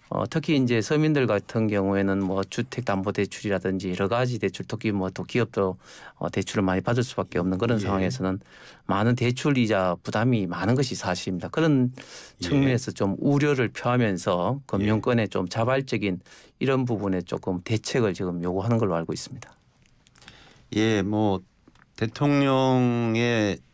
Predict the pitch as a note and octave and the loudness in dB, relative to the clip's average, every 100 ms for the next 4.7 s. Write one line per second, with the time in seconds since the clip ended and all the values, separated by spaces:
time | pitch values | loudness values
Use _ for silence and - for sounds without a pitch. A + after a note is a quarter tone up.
0 | _ _ _ - E2+ E2+ E2 - A2 B2 | _ _ _ -8 -4 -2 -4 0 2 2
1 | B2 A2+ G#2 F#2 G2 F#2+ F2+ F#2 F2 E2+ | 4 4 2 2 2 2 2 0 0 -2
2 | E2 D#2+ F2 E2 E2+ E2 D#2+ D2+ - - | -4 -4 -4 -2 0 0 -2 -4 -10 -20
3 | - - - - - D#3 A#2 F#2+ F2+ D2+ | -20 -18 -20 -14 -2 0 2 2 0 -2
4 | - G#2 G#2 F2 E2+ D#2+ D2 | -4 -2 0 2 2 0 -2